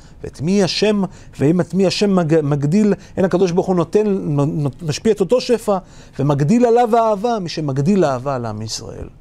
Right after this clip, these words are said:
הכל אחד ואחד שהוא רק יכול. הכל אחד ואחד שהוא רק יכול. כשאדם הולך בדרך השם, בדרך הזאת, אין יותר חסד יותר גדול מהקד-, לקדוש ברוך הוא מהדבר הזה. אין יותר חסד מזה.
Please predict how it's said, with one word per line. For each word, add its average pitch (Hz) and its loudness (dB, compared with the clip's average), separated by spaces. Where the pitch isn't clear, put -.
הכל 120 -6
אחד 120 -8
ואחד 110 -10
שהוא 104 -14
רק 104 -16
יכול. - -16
הכל 165 -2
אחד 120 -6
ואחד 98 -12
שהוא 107 -12
רק 110 -14
יכול. - -18
כשאדם 131 -4
הולך 147 -4
בדרך 139 -6
השם, 143 -8
בדרך 143 -6
הזאת, 151 -8
אין 180 -2
יותר 143 -4
חסד 160 -4
יותר 147 -4
גדול 143 -2
מהקד-, 131 -6
לקדוש 131 -6
ברוך 131 -6
הוא 131 -8
מהדבר 107 -4
הזה. 78 -14
אין 151 -4
יותר 123 -8
חסד 71 -10
מזה. 69 -14